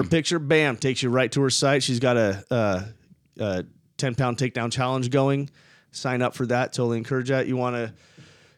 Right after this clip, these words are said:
you tattooed and you, you're successful and you wanna show it. Boom.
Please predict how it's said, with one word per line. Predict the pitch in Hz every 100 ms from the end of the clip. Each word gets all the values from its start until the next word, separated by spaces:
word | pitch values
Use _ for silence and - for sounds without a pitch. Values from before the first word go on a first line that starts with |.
| -
you | 135
tattooed | 165 143 - 165 160 160
and | 143
you, | 131 123 -
you're | 120 123 113 104 -
successful | - 131 - 180 160 175
and | 165
you | 151
wanna | 147
show | 131 - 160 165
it. | - 117 - - -
Boom. | 170 175 151 120